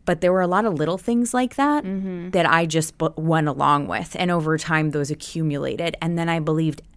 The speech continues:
Speaker 1: ev-, you know, I believed everything
Speaker 2: Right.
Speaker 1: that he was saying, and it fit his negative feelings about me and his anger. They all fit my narrative too, what
Speaker 2: Right.
Speaker 1: I was telling myself. And I think that's kind of where,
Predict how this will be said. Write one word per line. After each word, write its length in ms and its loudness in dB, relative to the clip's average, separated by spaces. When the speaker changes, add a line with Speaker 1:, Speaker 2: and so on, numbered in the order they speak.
Speaker 1:
ev-, 340 0
you 120 -2
know, 100 -2
I 100 -2
believed 380 -2
everything 800 0
Speaker 2:
Right. 240 -10
Speaker 1:
that 120 2
he 120 0
was 140 -4
saying, 260 0
and 80 -2
it 100 -8
fit 520 2
his 500 4
negative 800 0
feelings 880 -2
about 400 2
me 380 2
and 160 -2
his 280 -2
anger. 480 -2
They 140 4
all 140 8
fit 340 2
my 280 4
narrative 560 -2
too, 480 0
what 220 0
Speaker 2:
Right. 120 6
Speaker 1:
I 60 4
was 140 0
telling 280 -6
myself. 400 -6
And 80 -4
I 80 0
think 220 -6
that's 240 2
kind 240 -4
of 140 -6
where, 560 2